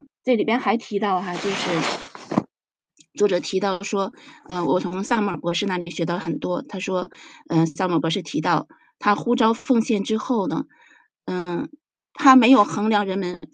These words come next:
放进去多少，而是人民，人们保留的多少。正是人们手里所保留的，表明了他们里面恐惧的程度，因为他们认为他们保留下来的可以保护他们，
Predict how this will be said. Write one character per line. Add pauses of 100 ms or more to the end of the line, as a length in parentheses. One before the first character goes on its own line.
(120)
放
进
去
多
少， (160)
而
是
人
民，
人
们 (100)
保
留
的
多
少。 (560)
正
是
人
们
手
里
所
保
留
的，
表
明
了
他
们
里
面
恐
惧
的
程 (160)
度， (440)
因
为
他
们
认
为
他
们
保
留
下
来
的
可
以
保
护
他
们，